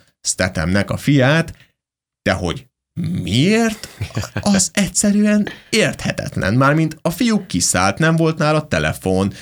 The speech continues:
lehajtott fejjel feküdt a földön, és várta, hogy vége legyen ennek az egésznek, majd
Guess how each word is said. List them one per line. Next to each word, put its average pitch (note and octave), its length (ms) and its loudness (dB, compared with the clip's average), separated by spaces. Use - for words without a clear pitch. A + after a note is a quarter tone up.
lehajtott A#2+ 540 2
fejjel A#2+ 560 2
feküdt - 380 -4
a F#2+ 60 -4
földön, B2+ 440 0
és A2 140 0
várta, F#2+ 340 0
hogy F#2 100 2
vége F2+ 220 0
legyen F2+ 260 0
ennek F2 240 -2
az G2+ 120 0
egésznek, D3+ 640 0
majd G#2+ 400 0